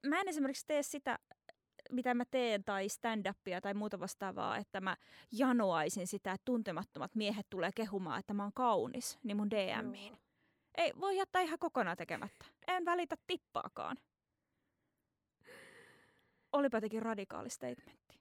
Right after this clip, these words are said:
Speaker 2: Se on hyvä.
Speaker 1: Mä en, tuntemattomat miehet, mä en välitä, pidättekö te mua kauniina vai ette.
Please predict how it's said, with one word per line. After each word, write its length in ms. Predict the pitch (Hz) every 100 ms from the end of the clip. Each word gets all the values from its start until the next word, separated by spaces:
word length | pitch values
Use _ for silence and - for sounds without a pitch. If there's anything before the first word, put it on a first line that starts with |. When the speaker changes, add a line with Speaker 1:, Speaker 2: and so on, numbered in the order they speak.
| _
Speaker 2:
Se 280 | - 233 220
on 180 | 196 - _ _ _ 226
hyvä. 160 | 233 220 - _ _ _ 480
Speaker 1:
Mä 180 | 453
en, 120 | 302 - -
tuntemattomat 680 | 466 381 269 269 240 233 240
miehet, 300 | 240 226 -
mä 200 | 466 339
en 140 | 254
välitä, 400 | 285 247 175 - -
pidättekö 380 | 180 190 190 -
te 80 | -
mua 180 | - 196
kauniina 460 | 196 180 120 - -
vai 120 | - -
ette. 360 | - - -